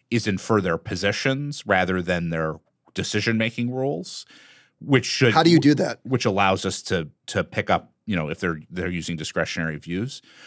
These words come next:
Speaker 1: We, we look at the returns. Take, you look at the returns at any point in time, and then you know what they trade. You look at the returns,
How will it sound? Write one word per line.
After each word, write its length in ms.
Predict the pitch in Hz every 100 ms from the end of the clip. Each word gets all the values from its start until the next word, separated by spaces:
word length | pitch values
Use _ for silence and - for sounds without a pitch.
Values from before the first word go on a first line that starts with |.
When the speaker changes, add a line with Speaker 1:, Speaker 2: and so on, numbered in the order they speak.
| -
Speaker 1:
We, 120 | - 143
we 140 | 151
look 160 | 156 175
at 20 |
the 80 | 147
returns. 560 | 135 196 110 - - - - _ _
Take, 180 | - 139 123
you 240 | 131 123
look 140 | 120 139
at 80 | 147
the 80 |
returns 760 | 139 131 104 80 73 156 - - _ _ _ _ _
at 80 | 101
any 160 | 98 98
point 240 | 104 87
in 60 | 80
time, 340 | - 82 80 -
and 180 | 104 101
then 180 | 95
you 120 | 85 95
know 100 | 98
what 140 | 87
they 100 | 85
trade. 460 | - 98 85 92 - _
You 140 | 90
look 120 | 95
at 80 | 98
the 80 | 92
returns, 600 | 82 - 87 87 104